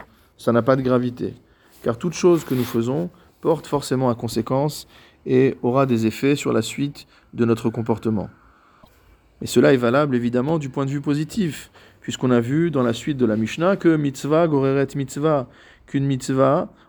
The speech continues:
entraîne une autre mitzvah. C'est-à-dire qu'en faisant une petite mitzvah, je vais être entraîné à faire une mitzvah beaucoup plus importante. Mais également, si je fais une avéra, elle va entraîner une autre avéra plus importante, comme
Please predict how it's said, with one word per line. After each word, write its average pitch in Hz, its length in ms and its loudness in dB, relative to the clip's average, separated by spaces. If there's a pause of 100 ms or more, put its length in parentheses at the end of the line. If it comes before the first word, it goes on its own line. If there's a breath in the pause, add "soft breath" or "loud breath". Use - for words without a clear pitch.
(100)
entraîne 190 400 2
une 165 100 2
autre 147 180 -2
mitzvah. 123 500 -2 (300 soft breath)
C'est-à-dire 135 440 0
qu'en 135 120 -4
faisant 151 280 2
une 127 120 -2
petite 151 340 -2
mitzvah, 123 540 0
je 131 100 -4
vais 131 80 2
être 127 160 -2
entraîné 135 320 -2
à 139 80 2
faire 143 360 0 (520 loud breath)
une 139 160 2
mitzvah 135 340 2
beaucoup 135 260 2
plus 143 200 -2
importante. 143 640 -2 (720 soft breath)
Mais 180 320 2 (380)
également, 139 680 2
si - 200 -6
je 151 140 0
fais 147 240 2
une 131 100 0
avéra, 117 500 0 (380 soft breath)
elle 120 140 0
va 135 100 2
entraîner 156 600 0
une 143 180 -2
autre 170 220 0
avéra 117 540 0 (280 soft breath)
plus 165 260 -2
importante, 117 680 -2 (260 soft breath)
comme 156 360 2